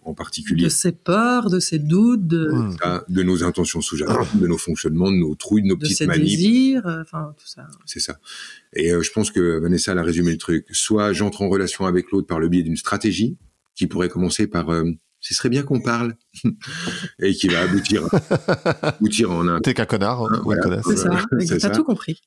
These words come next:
Speaker 1: Péta-, pétage de gueule, euh, en bonne et due forme. Euh, donc, soit ça commence par, euh, des, des stratégies de communication, c'est-à-dire je voudrais faire prendre conscience à l'autre qu'il est le problème, mais je ne voudrais pas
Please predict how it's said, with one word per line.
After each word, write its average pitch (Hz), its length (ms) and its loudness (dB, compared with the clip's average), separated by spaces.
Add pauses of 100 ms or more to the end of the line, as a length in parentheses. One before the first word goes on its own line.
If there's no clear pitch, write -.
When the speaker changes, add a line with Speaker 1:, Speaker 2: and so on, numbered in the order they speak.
Speaker 1:
Péta-, 110 300 2
pétage 107 400 0
de 98 120 2
gueule, 95 300 2
euh, 82 380 0
en 92 140 -2
bonne 90 180 4
et 87 60 4
due 82 120 0
forme. 135 300 -2 (480)
Euh, 107 160 2
donc, 117 320 2 (260)
soit 120 460 0
ça 104 200 -4
commence 104 360 0
par, 90 240 0
euh, 87 60 2
des, 87 240 2
des 80 160 -6
stratégies 131 460 0
de - 40 -16
communication, 101 640 0
c'est-à-dire 107 600 0
je 131 260 0
voudrais 120 400 0
faire 117 240 -6
prendre 120 260 -6
conscience 113 520 0
à 107 40 2
l'autre 117 340 0
qu'il 123 280 0
est 120 60 4
le 110 80 -2
problème, 92 500 -2 (380)
mais 127 240 4
je 117 100 2
ne 127 80 2
voudrais 110 320 0
pas 107 360 -4